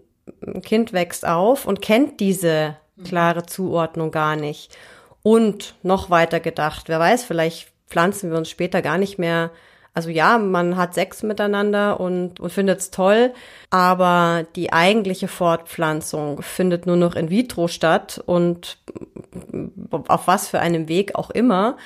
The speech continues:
Speaker 1: dann brauche ich ja auch nicht mehr dieses, okay, ich muss mir jetzt sozusagen mein Gegenstück suchen, um ein Kind zeugen zu können.
Speaker 2: Mhm.
Speaker 1: Und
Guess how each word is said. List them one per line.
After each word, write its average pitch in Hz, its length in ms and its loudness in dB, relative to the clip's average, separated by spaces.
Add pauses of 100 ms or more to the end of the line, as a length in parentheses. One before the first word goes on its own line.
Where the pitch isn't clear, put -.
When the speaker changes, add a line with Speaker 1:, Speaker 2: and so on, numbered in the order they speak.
(500)
Speaker 1:
dann 175 640 2
brauche 175 380 2
ich - 120 -4
ja 165 200 2
auch 170 200 2
nicht 180 240 -4
mehr 170 220 2
dieses, 170 400 -4
okay, 190 240 0
ich - 140 -4
muss 190 200 0
mir 180 140 2
jetzt - 520 -2
sozusagen 170 520 0
mein 151 160 -2
Gegenstück 175 760 -2 (100)
suchen, 185 480 0
um 180 340 2
ein 151 260 -2 (380)
Kind 254 300 2
zeugen 147 360 2
zu - 160 -10
können. 160 440 0
Speaker 2:
Mhm. 175 280 -2 (560)
Speaker 1:
Und 170 480 0